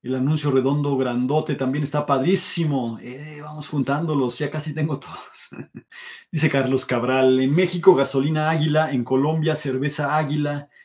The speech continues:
y aquí en Argentina, chocolates Águila Sainz". ¿Qué tal? Aquí hubo muchas cosas Águila, no solamente la gasolina.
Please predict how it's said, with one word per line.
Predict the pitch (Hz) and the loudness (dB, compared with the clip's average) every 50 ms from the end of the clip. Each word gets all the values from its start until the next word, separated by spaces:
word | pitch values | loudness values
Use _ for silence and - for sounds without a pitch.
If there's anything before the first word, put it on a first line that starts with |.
| _ _ _ _ _ | _ _ _ _ _
y | _ 160 160 165 165 170 170 170 170 170 175 175 175 175 | _ -6 -4 -2 0 0 2 2 2 2 4 4 2 2
aquí | - 139 - - | 0 -2 -4 -4
en | 151 151 | -4 -4
Argentina, | 127 - 135 131 - 151 160 160 143 | -2 -4 -4 -4 -4 -4 -6 -6 -4
chocolates | - 139 131 - 127 127 139 139 - - 143 135 - - - | -4 -4 -2 0 0 0 0 -2 -2 -4 -4 -4 -6 -4 -4
Águila | 143 143 131 131 143 131 127 120 | -2 -2 0 0 0 0 0 -2
Sainz". | - - - - 135 131 131 123 117 113 110 107 101 98 - - - - - - | -2 -4 -4 -2 -4 -2 -2 -2 -2 -2 -2 -4 -8 -12 -14 -12 -12 -12 -12 -10
¿Qué | - 151 | -12 -12
tal? | 147 _ - 117 110 117 113 - _ _ _ _ _ _ _ _ _ | -10 _ -8 -6 -6 -6 -8 -10 _ _ _ _ _ _ _ _ _
Aquí | - 156 - 233 233 | -20 -6 -2 -2 -2
hubo | 233 254 240 | 0 0 0
muchas | 233 233 247 - 208 - - | 0 0 2 0 0 0 0
cosas | - 170 160 - 156 139 - - | -2 -4 -2 -2 -2 -4 -2 0
Águila, | 135 131 123 123 117 117 110 110 113 | -2 0 0 0 -2 -2 -2 -4 -4
no | 123 143 151 | -4 -4 -4
solamente | - 180 160 139 123 127 131 131 - 139 | -4 -2 -2 0 0 0 -2 -2 -2 -4
la | 117 107 | -4 -4
gasolina. | 101 110 - - - 110 110 113 110 107 104 104 | -4 -8 -8 -10 -10 -8 -8 -6 -6 -6 -8 -10